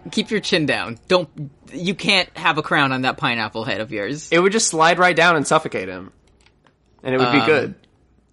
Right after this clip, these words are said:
Speaker 1: anyway, he's dead, so ride or die. I mean, we got one of those.
Speaker 2: Yeah. <laughs> It, the selection has been made.
Speaker 1: Uh-huh.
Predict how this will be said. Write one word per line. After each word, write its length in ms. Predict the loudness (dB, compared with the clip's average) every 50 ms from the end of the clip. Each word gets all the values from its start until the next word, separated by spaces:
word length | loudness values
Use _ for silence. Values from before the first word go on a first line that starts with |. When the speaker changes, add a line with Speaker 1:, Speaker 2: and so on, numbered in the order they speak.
| _ _ _ _ _ _ -4
Speaker 1:
anyway, 240 | -4 0 0 0 0
he's 180 | 0 -2 -6
dead, 400 | -6 -4 -2 -2 -2 -4 -6 -8
so 380 | -8 -6 -6 -6 -6 -8 -10 -12 _ _ -10
ride 260 | -4 0 0 2 2
or 80 | 0 0
die. 360 | 0 2 2 2 2 0 -2
I 60 | -4
mean, 140 | -6 -6 -8
we 80 | -6 -6
got 160 | -6 -6 -6
one 140 | -6 -8 -8
of 60 | -8
those. 300 | -6 -6 -6 -4 -2 0
Speaker 2:
Yeah. 200 | 0 2 2 2 2
<laughs> 40 | 2 2 2 2 2 0 -2 0 0 -2 0 0 0 -2 0 0
It, 440 | -2 -2 0 -2 -4 -4 -4 -4 -4
the 140 | -4 -4 -2
selection 460 | -4 -4 0 0 0 0 0 -2 -2
has 120 | -2 -2 -2
been 200 | -4 -4 -2 -2
made. 400 | 0 0 0 -2 -4 -8 -12 -18 _ _ _ _ _ _ _ _ -6
Speaker 1:
Uh-huh. 300 | -4 -4 -4 -6 -8 -10